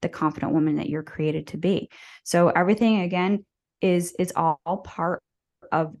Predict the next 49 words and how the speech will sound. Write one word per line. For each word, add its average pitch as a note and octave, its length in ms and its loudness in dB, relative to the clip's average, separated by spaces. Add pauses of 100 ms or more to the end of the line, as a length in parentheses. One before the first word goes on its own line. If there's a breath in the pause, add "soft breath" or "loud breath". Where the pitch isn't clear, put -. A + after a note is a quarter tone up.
of E3 100 -2
the F3 80 -2
bigger E3+ 320 -2
picture, G3 480 -4
which E3+ 180 -2
is E3+ 120 -4
the - 120 -10
vision D#3+ 380 2
and F3 100 2
the D#3 60 2
mission. G3+ 400 2
And D3 140 -2
I D#3 140 -2
just G3 200 -8
happen E3+ 340 -2
to F3 60 -6
be E3 340 -2
kind E3+ 180 0
of E3+ 100 0
at F3 160 0
the, E3 320 2
the D#3+ 120 -2
helms A3 300 6
here E3 200 0
to E3 120 -4
steer A#3 360 4
it E3+ 220 4
and, E3+ 380 2
and F#3+ 140 0
be G#3+ 100 4
a A3+ 60 8
part A3+ 340 0
of A3 120 0
it C#3 80 -4
and E3+ 140 -2
be A3 120 2
a F#3+ 60 0
witness C#4 460 0
to - 140 -10
it. - 160 -4
And F#3+ 100 -2
it's F#3+ 180 -6
an G3+ 80 2
incredible - 840 -2
journey. G#3 580 0 (240 loud breath)
It F#3 80 0
really, G3 480 4
really E3+ 360 -2
is. - 420 -6